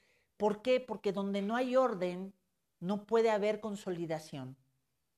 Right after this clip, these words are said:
Yo desde aquí de verdad les mando un abrazo a todos los dueños que están manteniendo o estamos con-, conteniendo empresas.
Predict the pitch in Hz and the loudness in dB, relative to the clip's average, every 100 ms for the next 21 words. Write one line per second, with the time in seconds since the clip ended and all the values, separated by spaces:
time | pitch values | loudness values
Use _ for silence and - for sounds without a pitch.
0 | _ _ _ _ _ _ _ _ _ _ | _ _ _ _ _ _ _ _ _ _
1 | _ _ 170 240 320 - 220 - 285 302 | _ _ 0 2 2 2 0 0 -2 4
2 | 294 214 185 185 196 196 196 196 208 196 | 4 2 2 0 0 -2 -4 -4 -4 -4
3 | 170 180 185 - 208 214 - _ _ 190 | -2 0 -2 -2 -6 -6 -12 _ _ -4
4 | 180 240 233 233 196 170 214 240 240 208 | 2 4 4 2 0 -2 4 4 4 0
5 | 202 202 208 - 202 208 208 202 185 196 | -4 -4 -8 -4 -4 -4 -6 -4 -4 -2
6 | 208 196 185 190 190 185 180 - 202 202 | -2 0 0 0 -4 -8 -8 0 0 2
7 | 214 - - 190 185 185 - _ _ 208 | -2 -6 -8 -6 -4 -8 -12 _ _ 2
8 | 202 202 202 202 233 233 220 208 185 180 | 2 4 4 4 2 2 2 2 0 -2
9 | 185 160 - 135 131 | -2 -2 -4 -10 -12